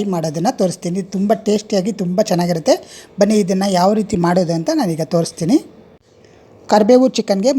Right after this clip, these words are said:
ಮೊದಲು ಚಿಕನ್ನ ಮ್ಯಾರಿನೇಟ್ ಮಾಡಬೇಕು. ಇದಕ್ಕೆ ಈಗ ಅರಿಶಿನ, ಉಪ್ಪು, ಇದಕ್ಕೆ ಇವಾಗ ಮ್ಯಾರಿನೇಟ್ ಮಾಡೋವಾಗ ಉಪ್ಪು ಹಾಕೋದೆ, ಅದು ಆಮೇಲೆ ಮಸಾಲೆಗೆಲ್ಲ ಹಾಕಕ್ಕೆ ಹೋಗ್ಬಾರ್ದು.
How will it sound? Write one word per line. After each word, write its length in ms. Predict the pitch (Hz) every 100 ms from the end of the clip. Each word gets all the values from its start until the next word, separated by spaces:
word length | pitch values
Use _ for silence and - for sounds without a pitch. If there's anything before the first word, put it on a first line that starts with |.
| 196
ಮೊದಲು 260 | 196 202 285 320
ಚಿಕನ್ನ 360 | 214 - 233 254 226
ಮ್ಯಾರಿನೇಟ್ 380 | 190 202 190 175 156
ಮಾಡಬೇಕು. 360 | 156 156 226 359 - - _ - - - - - - - - -
ಇದಕ್ಕೆ 180 | 214 240 247
ಈಗ 80 | 196 240
ಅರಿಶಿನ, 280 | - 202 214 320 - - - - - _ _ - - - - 214
ಉಪ್ಪು, 300 | - 196 247 359 - _ - 220
ಇದಕ್ಕೆ 240 | 254 254 226
ಇವಾಗ 280 | 240 247 233 247 220
ಮ್ಯಾರಿನೇಟ್ 380 | 214 226 240 226 214
ಮಾಡೋವಾಗ 320 | 202 202 208 202
ಉಪ್ಪು 180 | 190 214
ಹಾಕೋದೆ, 300 | 202 185 220 339 - 202
ಅದು 180 | 190 202 190
ಆಮೇಲೆ 260 | 214 214 180
ಮಸಾಲೆಗೆಲ್ಲ 440 | 170 202 190 180 170
ಹಾಕಕ್ಕೆ 280 | 170 196 180
ಹೋಗ್ಬಾರ್ದು. 380 | 170 156 156 208